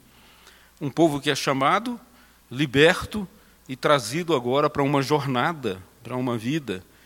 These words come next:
que deve refletir, como um espelho reflete uma luz, né? Essa glória de um Senhor, que é o Senhor que faz todas essas coisas. E nesse capítulo seis, então,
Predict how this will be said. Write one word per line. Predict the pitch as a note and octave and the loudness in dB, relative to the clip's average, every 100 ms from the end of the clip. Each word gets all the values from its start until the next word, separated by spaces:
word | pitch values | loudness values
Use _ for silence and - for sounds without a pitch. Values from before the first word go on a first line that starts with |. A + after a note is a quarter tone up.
| - _ _ | -20 _ _
que | - | -8
deve | C#3 C#3 F#3+ D#3+ D3 | 2 4 6 4 2
refletir, | B2+ D3+ E3+ C#3+ - - E3 C3 - _ _ _ _ _ _ | 2 0 0 -2 -2 -4 -2 -4 -8 _ _ _ _ _ _
como | - D#3 F3+ | 0 2 4
um | F#3 | 4
espelho | F3+ - E3 F3 C3 | 4 2 4 4 4
reflete | B2+ A2+ B2+ A#2+ - | 0 -2 0 0 0
uma | A#2 A2 | -6 -6
luz, | A2 A#2 - - - _ - _ _ _ - | -4 -6 -6 -8 -12 _ -20 _ _ _ -12
né? | G#2+ A#2+ B2 - | -4 -4 -4 -4
Essa | B2+ C#3 - C#3+ - - - | 2 2 2 0 -2 -14 -20
glória | A#2 C#3 D#3+ D#3+ A2 G2 G2+ | -2 6 8 6 4 -4 -8
de | G#2+ C3 | -6 -4
um | C#3 | -4
Senhor, | - B2+ A#2 B2+ E3 - - - _ _ _ _ | -2 -2 -2 -4 -4 -10 -20 -20 _ _ _ _
que | - E3+ D3 | -8 2 4
é | D3+ | 4
o | |
Senhor | D#3+ - E3 D3 D3+ | 2 0 0 0 0
que | E3 | -2
faz | C#3+ C#3+ | -4 -4
todas | - C#3 B2+ | -4 -4 -4
essas | B2 B2+ - | -6 -8 -2
coisas. | A#2 F2+ F2+ - - - - - - _ _ | -2 -2 -6 -16 -18 -20 -20 -20 -20 _ _
E | C#3+ D#3 E3 E3 D#3 C#3+ C#3 | -4 0 0 0 0 0 2
nesse | C3+ D#3 | 0 0
capítulo | E3 C#3+ D3+ C#3 C#3 | -2 -2 -2 -4 -6
seis, | - C#3 C3+ | -2 -2 0
então, | C#3 C#3 C#3+ E3 G#3 | -2 0 0 0 -4